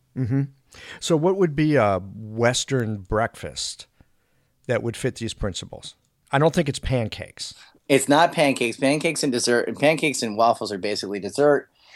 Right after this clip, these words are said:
Speaker 2: Cereals are cold and served with dairy, and they're highly processed. Oatmeal is a good simple grain. Cream of wheat is a good simple grain. A rice porridge is a good simple grain.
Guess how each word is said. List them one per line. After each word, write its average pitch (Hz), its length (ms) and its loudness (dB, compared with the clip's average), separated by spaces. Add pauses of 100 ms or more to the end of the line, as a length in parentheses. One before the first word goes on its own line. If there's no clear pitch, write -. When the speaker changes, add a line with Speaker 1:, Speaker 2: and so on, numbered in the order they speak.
(160)
Speaker 2:
Cereals 160 760 6
are 110 560 4
cold 160 520 4
and 104 140 -10
served 113 280 -8
with 95 140 -12
dairy, 147 420 2
and 107 120 -8
they're 92 80 -8
highly 92 320 -6
processed. 151 840 4 (640)
Oatmeal 208 580 4 (240)
is 127 160 0
a 127 60 2
good 127 200 0
simple 131 360 0
grain. 147 460 0 (360)
Cream 143 260 2
of 107 140 -2
wheat 143 320 2
is 151 140 -2
a 160 40 -2
good 156 180 0
simple 151 260 0
grain. 165 360 2
A 123 80 0
rice 113 300 2
porridge 143 580 4
is 113 120 -12
a 113 60 -6
good 110 180 -4
simple 110 260 -6
grain. 95 380 -6